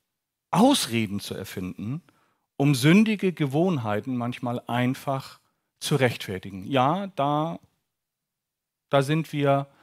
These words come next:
sehr einfallsreich, da sind wir sehr kreativ, wenn es darum geht,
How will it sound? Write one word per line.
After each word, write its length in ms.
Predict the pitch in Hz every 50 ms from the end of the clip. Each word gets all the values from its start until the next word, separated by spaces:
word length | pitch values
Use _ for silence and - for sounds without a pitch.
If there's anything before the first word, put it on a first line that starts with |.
| _ _ _ _
sehr 340 | 123 117 135 165 190 185 -
einfallsreich, 720 | 139 135 127 120 - 104 92 90 - - - - - -
da 100 | - 131
sind 180 | 131 151 180 -
wir 120 | 160 147
sehr 200 | 127 147 165 185
kreativ, 800 | 180 - - 160 147 143 139 - - - 117 101 123 - - - _ _ _ _ _ _ _ _
wenn 160 | - 127 127 131
es 120 | 131 -
darum 320 | - 131 123 123 120 120
geht, 320 | 110 120 120 120 123 -